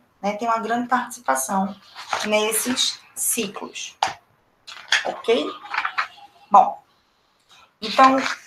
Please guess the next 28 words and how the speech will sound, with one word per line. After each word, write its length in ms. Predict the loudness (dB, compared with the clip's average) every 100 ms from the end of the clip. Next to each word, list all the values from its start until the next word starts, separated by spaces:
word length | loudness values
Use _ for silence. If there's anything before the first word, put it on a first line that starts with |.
| -20 0 6
a 160 | 6
gente 240 | 6 -2 -2
conclui 440 | -2 -2 -2 0
assim 480 | 0 0 -2 -4 -6 _ _ _ _ -20 -20 -20 _ -20 _ _ _ _ _ 0
o 160 | 0 4
caderno 580 | 4 4 -2 -6 -8 -10 -2
um, 360 | 0 2 0 -8 _ _ -20 -20 -20 -20 -16 -16 -4
tá? 380 | 2 4 2 -2 -14 -20 -20 -20 -20 -18 2
Peço 280 | 4 4 2
para 140 | 0
que 100 | 0
vocês 420 | -2 -2 -2 -4 0
realizem 1000 | 2 4 2 -4 _ -6 -4 -2 -2
as 120 | -2 -4
atividades 920 | -4 -8 -4 -4 -4 -10 -14 -16 -16 -18 -14 -10 -10 -12 -2
do 160 | 2 2
livro, 360 | 2 -2 -2
né, 200 | 0 0
do 120 | 0 0
capítulo, 760 | -2 -4 -14 -6 -2 -2 -4 -10 -16 -18 _ _ 0
tá? 380 | 2 2 0 _ _ _ -16 -4
Os 80 | 4
jogos 320 | 4 4 4
rápidos, 520 | 8 8 6 0 -4
as 100 | -2
atividades, 800 | -4 -6 -6 2 4 4 2 0
as 160 | -2 2
tarefas. 640 | 2 2 0 -6 -10